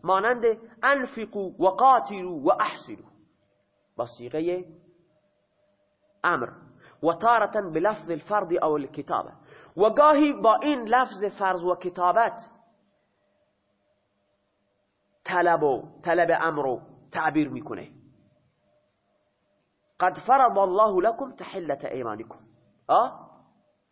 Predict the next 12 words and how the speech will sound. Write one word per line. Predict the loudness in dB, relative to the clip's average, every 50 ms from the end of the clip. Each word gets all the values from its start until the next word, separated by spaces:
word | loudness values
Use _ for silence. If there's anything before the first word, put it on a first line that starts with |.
| _ _ _ _ _ _ _ _ _
با | -2 -2 0
این | 0 -2 -4 -4 -4 -6 -10 -12 -18 -20 -20 -20 _ _
تعبیر | -10 -8 -8 -6 -6 -6 -6 -4
اومد | -6 -4 -4 -4 -4 -4
و | -6 -8 -10 -14 -20 -20 -20 _ _ _ _ _ _ _ _ _ _ _ -8
طلب | -4 -2 0 0 0 0
و، | 0 -2 -4 -8 -14 -20 -20 -20 _ _ _ _ _ _ _ _ _ _ _ _ _ _ _ _ _ _ _ -20 -20 -20 _ _ _ _ _ _ _ _ _ _ _ _ -4
بله. | -2 -2 -2 -6 -10 -18 -20 _ _ _ _ _ _ _ _ _ _ _ _ _ _ _ _ _ _ _ _ _ _ _ _ _ _ _ _ _ _ _ _
«کتب | 0 2 2 2 2 2
علیکم | 2 2 2 0 0 -2 -4 -6 -10
الصیام.» | -12 -14 -14 -16 -18 -18 -18 -20 _ _ _ _ _ _ _ _ _ _ _ _ _ _ _ _ _
فرض | -4 -2 -2 -2 -2